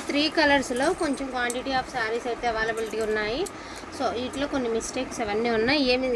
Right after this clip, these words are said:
ఏ శారీ ఎక్కడ మిస్టేక్ అనేది మేము క్లియర్గా చూపిస్తామండి. ఓకే అనుకున్న వాళ్ళు చక్-, చక్కగా ఆర్డర్స్ అనేది ప్లేస్ చేసుకోండి. దట్టు ఏంటంటే,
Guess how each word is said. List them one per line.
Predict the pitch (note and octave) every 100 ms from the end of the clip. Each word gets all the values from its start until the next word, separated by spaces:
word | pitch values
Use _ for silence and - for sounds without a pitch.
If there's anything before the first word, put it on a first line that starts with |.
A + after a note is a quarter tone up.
| A#3+
ఏ |
శారీ | C4 C4 B3+ G#3+
ఎక్కడ | A#3
మిస్టేక్ | B3 A#3 - A#3 A#3+
అనేది | G#3+ A3+
మేము | D#4 C4
క్లియర్గా | A3+ A3 A3+ B3+ C4+ B3
చూపిస్తామండి. | G#3 A#3 - A3+ G#3+ A3+ F#4 - - - - - - - - -
ఓకే | C4 D4 C#4
అనుకున్న | C4 C4+ C4 B3+
వాళ్ళు | A#3+ C#4
చక్-, | E4 D4 - - - - - - - - - - - - - - - - - - - - - - -
చక్కగా | C#4+ - A3+ D4
ఆర్డర్స్ | B3+ A#3 B3+
అనేది | B3 A3 B3 -
ప్లేస్ | B3+ A#3+ - A3+
చేసుకోండి. | A3+ - G#3 G#3+ C4+
దట్టు | G#3+ G#3 -
ఏంటంటే, | C4+ B3+ B3 B3+ A#3+ C#4